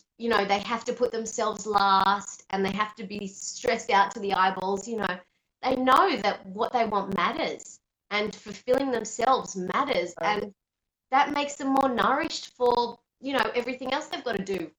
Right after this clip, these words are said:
Speaker 1: in the <laughs> world.
Speaker 2: Yeah, totally. Kelly Brown asked, what question was it? It was, "What's your sole
Speaker 1: Yeah.
Speaker 2: purpose and mission that you're fulfilling through your business?"
Speaker 1: Mm. That's so good.
Speaker 2: Love
Speaker 1: That's so good.
Speaker 2: Yeah.
Speaker 1: Can I just say again?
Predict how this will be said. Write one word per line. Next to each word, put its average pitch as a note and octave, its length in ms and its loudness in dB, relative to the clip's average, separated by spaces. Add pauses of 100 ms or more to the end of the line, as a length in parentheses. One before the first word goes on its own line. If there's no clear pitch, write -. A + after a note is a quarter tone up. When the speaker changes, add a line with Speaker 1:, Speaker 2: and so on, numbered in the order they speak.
(100)
Speaker 1:
in B3 100 0
the G3 140 -4
<laughs> - 40 4 (160)
world. F#3 220 -4 (1400)
Speaker 2:
Yeah, F#3 260 -4 (280)
totally. F3+ 540 -8 (400)
Kelly B3+ 360 -4
Brown G#3+ 360 -6 (100)
asked, G#3 360 -12
what - 240 -6
question G#3 420 -14
was G3 260 -4
it? G#3+ 140 -8
It G3+ 180 -10
was, G#3 340 -4 (240)
"What's B3 260 -6
your C#4+ 80 -8
sole C#4 220 -2
Speaker 1:
Yeah. A#3 160 -6
Speaker 2:
purpose - 240 -12
and G3 180 -16
mission G3+ 220 -12 (200)
that - 100 -14
you're F#3+ 100 -10
fulfilling F#3+ 640 -8 (180)
through F#3 200 -8
your E3+ 140 -8
business?" - 680 -16
Speaker 1:
Mm. E3+ 340 -14 (920)
That's A3+ 160 -8
so A#3+ 320 6
good. A3+ 280 6
Speaker 2:
Love - 80 -4 (100)
Speaker 1:
That's - 220 -6
so D#4 300 4
good. A3+ 420 6
Speaker 2:
Yeah. F#3 120 -2
Speaker 1:
Can F#3 160 -14
I A3 140 -10
just B3+ 200 -6
say A3+ 260 2
again? F#3+ 420 2